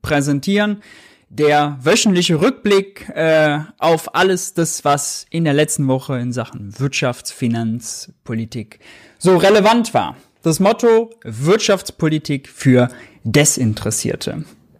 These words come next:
Ihr sagt, der Ton ist etwas übersteuert. Ihr habt vollkommen recht. Jetzt ist besser. Danke für den Hinweis. Ui, ui, ui, ui.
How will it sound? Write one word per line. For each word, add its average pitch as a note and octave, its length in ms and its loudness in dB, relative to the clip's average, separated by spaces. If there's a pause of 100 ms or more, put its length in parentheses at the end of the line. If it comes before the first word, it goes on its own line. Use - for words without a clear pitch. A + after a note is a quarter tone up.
(400)
Ihr D3 100 2
sagt, D#3 240 2
der D3 140 -2
Ton F3 240 -2
ist E3+ 100 -6
etwas E3 320 -4
übersteuert. F#3+ 840 0
Ihr D3+ 180 -4
habt C#3 100 -8
vollkommen C#3+ 400 -4
recht. - 480 -10 (1080)
Jetzt C#3+ 280 2
ist - 160 -10
besser. - 380 -10 (1300)
Danke C#3 320 0
für B2+ 100 -10
den C3 140 -2
Hinweis. A#2+ 580 -8 (240)
Ui, C#3+ 260 4
ui, B2 160 0
ui, A2 300 -4
ui. F#2+ 200 -12